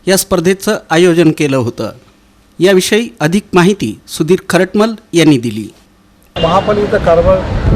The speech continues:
Speaker 2: पारदर्शक असावा आणि लोकांना से-, सेवा सुविधा देणारी ही संस्था असताना आपल्या सेवा कमी पडतात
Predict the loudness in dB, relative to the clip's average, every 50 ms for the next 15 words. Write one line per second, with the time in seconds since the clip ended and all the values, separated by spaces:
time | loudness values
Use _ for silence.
0 | 2 2 2 0 0 0 -2 -2 -2 -2 -2 -2 0 0 2 4 4 4 2 0
1 | -2 -4 -2 -2 -2 -2 -2 0 0 0 0 0 -2 -2 0 0 0 0 -2 -2
2 | -2 0 2 2 2 2 -2 -4 -2 0 2 2 2 0 -2 -2 0 0 2 2
3 | 0 0 0 0 -2 -2 -4 -4 -4 -2 0 0 0 -2 -2 -4 -4 -2 -2 -4
4 | -4 -6 -8 -10 -10 -8 -4 -2 -2 -2 0 -2 -2 0 2 2 2 2 2 0
5 | -2 -4 -4 -2 0 0 0 2 2 0 0